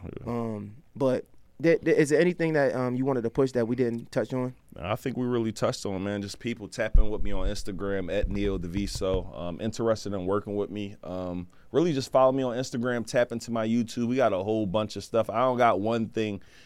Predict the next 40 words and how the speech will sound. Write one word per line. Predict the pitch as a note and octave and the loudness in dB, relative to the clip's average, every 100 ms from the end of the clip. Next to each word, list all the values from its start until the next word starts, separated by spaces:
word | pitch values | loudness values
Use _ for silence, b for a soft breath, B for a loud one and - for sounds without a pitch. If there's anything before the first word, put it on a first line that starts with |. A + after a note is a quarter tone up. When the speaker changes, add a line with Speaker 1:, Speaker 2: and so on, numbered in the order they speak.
| b | b
Speaker 1:
in | A#2+ A2 | -2 0
particular | G#2+ - B2 G#2+ A#2 | -2 0 0 0 -2
for | G#2 A2 A2+ | -2 0 2
you, | G#2+ | 2
but | G2 F2 | 0 2
wherever | G2 A#2+ A#2 | 4 6 8
you | A#2+ A#2 | 8 8
are | A2+ A#2 | 8 6
in | G2 G#2 | 4 0
your | G2 | 0
business | F2+ G#2 G#2 F2 | 0 0 -2 -6
journey, | G#2+ G#2 G#2 F2 | -2 -2 -2 -4
I | F2 | -6
have | F2 G#2 F2+ | 2 2 2
something | - G2 - E2+ | -2 -8 -8 -12
for | - F2+ | -8 -6
you, | E2+ F2 | -2 -2
whether | E2+ F2 D#2+ | 0 -2 -4
it's | E2 | -4
high | - A#2 | 4 6
level, | A2+ A2 A2 A2 A2 b b b | 6 6 4 2 -2 b b b
just | D#2+ A2+ - | -4 -2 -2
getting | A#2+ A2+ G#2+ | 0 0 0
started, | - - A2 A2+ G2+ | -2 2 4 4 2
wherever | E2+ - - B2 A2 | -2 -6 0 2 4
you're | G#2+ G#2+ G2+ | 4 4 6
at. | A#2+ - - b b | 6 4 -8 b b
Just | - G2 - | -8 -6 4
follow | G#2+ G#2+ | 6 6
me | G#2+ | 4
on | G2+ G2+ | -2 -4
Instagram, | G2+ - F#2 G2+ G2 F#2+ F#2 | -6 -6 -2 0 0 -2 -6
um, | D#2+ F2 F2 F2 E2+ F2 - | -6 -6 -4 -6 -8 -10 -8
and | F2 | -4
go | E2+ G2 | 0 0
to | F#2+ - | -2 -6
my | F2 F2 | -4 -2
YouTube | G2 F#2 - F#2+ F#2 - | -2 -2 -2 -2 -2 -4
and | E2 | -8
just | E2+ E2+ - | -8 -10 -14